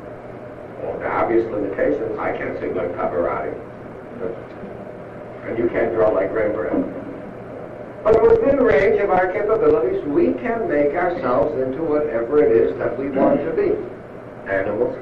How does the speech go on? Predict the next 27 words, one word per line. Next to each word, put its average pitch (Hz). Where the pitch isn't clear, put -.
can't 131
do -
that. -
So 120
there 117
you 123
have 117
another -
feature -
that -
is 92
unique 104
to 110
a 107
human 107
being. -
The 113
ability 113
to -
think 208
about 190
self-improvement 160
and 117
to 117
make 113
self-improvement. -
We 269